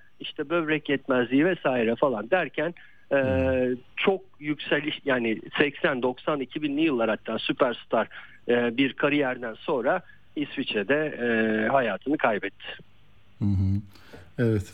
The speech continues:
Speaker 2: o da bizim dönemde de çok, e, ismi, e, hafızalara kazınmış bir, e, sanatçıydı.
Speaker 1: Evet.
Speaker 2: Peki,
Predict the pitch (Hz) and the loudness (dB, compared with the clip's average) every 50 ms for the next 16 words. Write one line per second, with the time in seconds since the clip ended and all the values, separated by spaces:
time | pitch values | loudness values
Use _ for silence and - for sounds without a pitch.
0 | 143 123 117 110 101 107 117 127 127 113 117 113 107 104 113 120 117 104 110 107 | -6 -4 -2 -2 0 2 2 2 0 -2 -2 -4 -2 0 0 0 0 0 0 0
1 | 107 110 113 113 107 117 113 101 104 117 123 120 - 127 117 - - - 120 113 | 2 2 0 2 2 0 0 2 0 0 0 0 -2 -2 -4 -4 -4 -4 -2 0
2 | 107 107 107 101 98 - - 113 107 107 110 - - 113 107 104 104 101 101 101 | 0 0 -2 -2 -4 -4 -2 0 0 0 0 -2 -4 -4 -2 -2 0 0 0 -2
3 | 101 101 101 101 90 101 107 107 107 101 107 101 110 107 107 107 117 - - 120 | -2 -2 -4 -4 -4 -4 -4 -4 -4 -4 -4 -2 -2 0 0 0 -2 -2 -2 -2
4 | 104 101 104 107 117 131 127 127 - - 117 113 117 117 120 131 127 120 113 110 | 0 0 2 2 2 2 0 -2 -6 -6 -4 -2 -2 -2 -4 -4 -4 -2 -2 0
5 | 110 107 107 107 107 104 101 - - 120 113 110 98 - - 120 110 104 104 117 | 0 0 0 -2 -2 -4 -4 -4 -2 -2 0 -2 -2 -2 -2 0 0 2 2 0
6 | 139 147 - - - - - - - - - - - - - - - 160 165 165 | 0 0 -2 -8 -20 -20 -20 -20 -20 -20 -20 -20 -20 -14 -6 -2 0 2 2 2
7 | 147 - 180 160 135 | 2 2 2 2 2